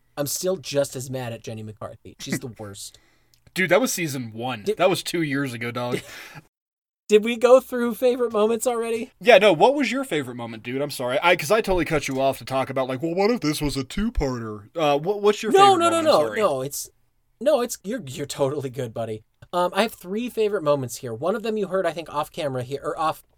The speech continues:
Speaker 1: off mic here. Uh, K S Tojo?
Speaker 2: <laughs> K S Tojo? Get, yep.
Speaker 1: <laughs> The random, like, p-, poor Spanish-speaking dude that just gets called a Tojo. K S Tojo. Um, Cotton's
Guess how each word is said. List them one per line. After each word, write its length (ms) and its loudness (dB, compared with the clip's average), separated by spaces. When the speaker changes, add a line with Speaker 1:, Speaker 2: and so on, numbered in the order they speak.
Speaker 1:
off 220 -2
mic 240 -4
here. 240 -4
Uh, 220 0
K 260 0
S 200 0
Tojo? 540 0
Speaker 2:
<laughs> 440 -20
K 160 2
S 260 -8
Tojo? 340 -12
Get, 180 -2
yep. 240 2
Speaker 1:
<laughs> 580 -8
The 140 10
random, 460 4
like, 400 2
p-, 140 -14
poor 500 4
Spanish-speaking 880 -4
dude 360 -2
that 120 -4
just 260 -8
gets 180 -6
called 220 -4
a 60 -8
Tojo. 560 -6
K 260 -12
S 240 -6
Tojo. 380 -8
Um, 600 0
Cotton's 580 -2